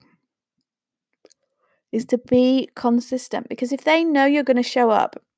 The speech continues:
every week, every Wednesday at two P M, then they will be there. But if you just randomly go live, <laughs> then it, you won't reach as many people. And if you're gonna do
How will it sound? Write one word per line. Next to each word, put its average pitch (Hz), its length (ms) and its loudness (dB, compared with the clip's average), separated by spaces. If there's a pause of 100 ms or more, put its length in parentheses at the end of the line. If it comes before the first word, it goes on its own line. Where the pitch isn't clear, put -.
every 254 300 0
week, 220 440 -4 (960)
every 262 240 2
Wednesday 208 680 0
at - 160 -12
two 285 200 -4
P 254 160 -2
M, 214 220 -2 (380)
then 277 100 0
they 330 140 4
will 339 140 2
be 381 260 4
there. 190 420 2 (640)
But 285 100 0
if 311 60 2
you 330 140 4
just 277 140 -6
randomly 285 420 2
go 285 160 4
live, 269 520 4
<laughs> - 1400 -8
then 233 500 2 (440)
it, - 220 -10
you 220 180 -6
won't 226 220 0
reach 214 260 -8
as 214 80 -6
many 208 200 -6
people. - 520 -10 (360)
And 220 120 -2
if 233 80 -4
you're 254 100 0
gonna 294 240 2
do 277 420 0